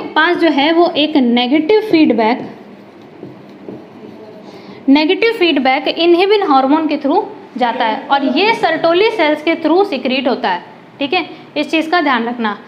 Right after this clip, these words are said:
और साथ ही साथ में ये जो testosterone hormone है ये भी एक negative feedback पहुंचा सकता है। तो testosterone hormone भी hypothalamus पर क्या जा-,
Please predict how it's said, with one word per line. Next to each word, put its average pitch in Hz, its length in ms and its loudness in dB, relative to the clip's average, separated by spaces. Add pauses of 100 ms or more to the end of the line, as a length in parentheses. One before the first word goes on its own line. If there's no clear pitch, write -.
(340)
और 330 320 2
साथ 269 300 0
ही 440 60 6
साथ 392 280 0
में 403 80 4
ये 359 120 4
जो 392 160 2
testosterone 370 760 0
hormone 277 400 0
है 285 280 -2
ये 269 180 0
भी 339 180 2
एक 349 200 0
negative 302 440 -2
feedback 269 720 -2
पहुंचा 262 320 2
सकता 247 280 -6
है। 208 160 -4 (380)
तो 311 80 2
testosterone 381 720 2
hormone 311 440 4
भी 302 160 4
hypothalamus 277 880 0 (1080)
पर 277 120 0
क्या 277 180 0
जा-, 247 300 0